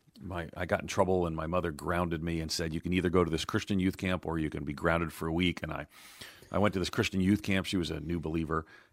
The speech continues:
and, uh, heard the gospel, and my life was changed. And, but I was like, I had a lot of, I was precocious. I had a lot of questions, and I was in the kind of world that my questions were, were not dismissed, but instead were welcome. They let me wrestle through things. I had a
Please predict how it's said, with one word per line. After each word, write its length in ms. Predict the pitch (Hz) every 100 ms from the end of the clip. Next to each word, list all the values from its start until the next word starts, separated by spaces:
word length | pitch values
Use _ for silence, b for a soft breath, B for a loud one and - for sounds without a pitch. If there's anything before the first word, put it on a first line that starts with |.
| -
and, 320 | 80 78 76
uh, 140 | 78
heard 180 | 76 120
the 80 | 98
gospel, 440 | 95 92 - 92
and 80 | 87
my 60 | 80
life 260 | 82 82 80
was 100 | -
changed. 460 | 104 90 78 -
And, 160 | 87 78 B B B -
but 100 | 123
I 100 | 196
was 260 | 220 202
like, 220 | 202 196 -
I 120 | 160
had 200 | 175 196
a 80 | 208
lot 280 | 170 185
of, 100 | 180
I 80 | -
was 100 | 202
precocious. 640 | - 190 - 156 196 87 95
I 60 |
had 100 | 175
a 40 | 196
lot 200 | - -
of 60 |
questions, 720 | - 160 185 - 85 95 - B B B B B B _
and 180 | 131 139
I 80 | 139
was 200 | 135 131
in 140 | 165
the 100 | 160
kind 220 | - 160
of 140 | 143 127
world 420 | 147 180 226 165
that 140 | 131
my 160 | 123 117
questions 600 | - - 180 - 156 131
were, 380 | 110 120 110 104
were 260 | - 117 123
not 500 | 120 139 165 - 113
dismissed, 920 | 113 107 - - 147 135 - - - - B B B
but 120 | 98
instead 520 | 113 110 123 123 120 104 b b b
were 120 | 85
welcome. 400 | 87 147 151 147
They 100 | 135
let 160 | 98 -
me 100 | 90
wrestle 420 | 82 95 - 82
through 360 | - 143 156 147
things. 400 | - 131 127 98
I 60 |
had 160 | 98 95
a 100 | 80